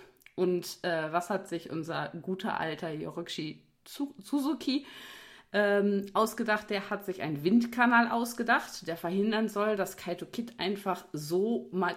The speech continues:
eben schnell, ähm, mit, äh, seinen Karten, an denen dann häufig so Drahtseile dran sind,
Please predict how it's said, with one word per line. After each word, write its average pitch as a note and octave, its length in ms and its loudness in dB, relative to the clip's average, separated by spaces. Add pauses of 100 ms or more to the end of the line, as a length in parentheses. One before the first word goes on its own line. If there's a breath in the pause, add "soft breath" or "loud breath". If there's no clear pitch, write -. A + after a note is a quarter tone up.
eben G3+ 320 0
schnell, F3+ 680 0
ähm, E3+ 380 -2 (520)
mit, F#3+ 400 -2
äh, E3 400 0
seinen E3+ 540 0 (240 loud breath)
Karten, A#3+ 580 2
an F#3 180 2
denen F3+ 220 0
dann F3 200 0
häufig F3+ 240 0
so D#3 100 -6
Drahtseile G3+ 580 2
dran F3+ 300 2
sind, F3 240 0